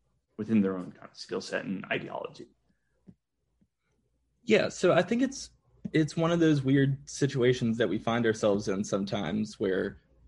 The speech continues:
Speaker 2: the, the guys <laughs> who really suck and are just, like, you know, shitty reactionaries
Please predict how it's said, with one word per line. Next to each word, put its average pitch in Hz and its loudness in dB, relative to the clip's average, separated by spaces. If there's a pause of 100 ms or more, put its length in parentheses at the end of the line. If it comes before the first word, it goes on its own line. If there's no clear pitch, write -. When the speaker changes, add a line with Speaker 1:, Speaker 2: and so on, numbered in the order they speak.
(680)
Speaker 2:
the, 101 2
the 107 2
guys 113 0 (200)
<laughs> - -20
who 131 4
really 123 4
suck 131 0 (840)
and 113 2
are 110 4
just, 110 -2
like, 101 2 (160)
you 113 -2
know, - -8 (200)
shitty 104 0 (160)
reactionaries 107 -2